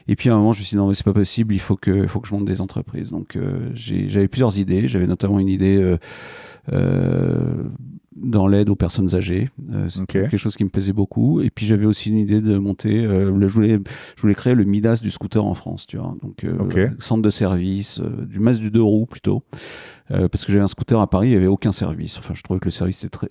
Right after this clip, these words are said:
Speaker 1: était tout à fait pourri. Puis, quand, tu sais, quand tu rentres des pays anglo-saxons et que t'as été, euh,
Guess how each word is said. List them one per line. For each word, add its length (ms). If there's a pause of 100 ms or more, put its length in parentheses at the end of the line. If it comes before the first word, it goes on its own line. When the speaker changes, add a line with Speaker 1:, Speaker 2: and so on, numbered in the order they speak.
Speaker 1:
était 220
tout 180
à 80
fait 140
pourri. 340
Puis, 180
quand, 140
tu 100
sais, 120
quand 140
tu 160
rentres 180
des 100
pays 220
anglo-saxons 800
et 100
que 80
t'as 120
été, 380
euh, 280